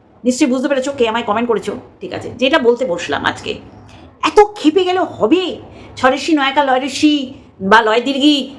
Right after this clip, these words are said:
যাই বলিস ওকে, ও যদি এটা হয়, তাহলে তুই কত রকমের ওইটা, হ্যাঁ?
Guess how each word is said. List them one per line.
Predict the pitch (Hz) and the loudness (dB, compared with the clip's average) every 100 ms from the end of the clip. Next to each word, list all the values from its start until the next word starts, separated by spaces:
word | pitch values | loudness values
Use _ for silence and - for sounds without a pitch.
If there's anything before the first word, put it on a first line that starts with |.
| - | -6
যাই | 180 226 254 262 | 2 4 4 2
বলিস | 220 269 277 277 | 0 0 0 0
ওকে, | 226 285 277 233 - - - | 0 2 2 2 -4 -18 4
ও | 208 254 | 4 6
যদি | 359 359 294 | 4 4 4
এটা | 247 | 2
হয়, | 196 160 135 - - - | 2 0 -2 -14 -20 -12
তাহলে | - 208 | -6 -4
তুই | 185 226 - | -4 -6 -4
কত | 143 175 | -4 0
রকমের | 262 285 277 285 | 0 0 -2 -2
ওইটা, | 269 254 247 - - - - | 0 0 -2 -4 -20 -20 -6
হ্যাঁ? | 226 254 | -4 -4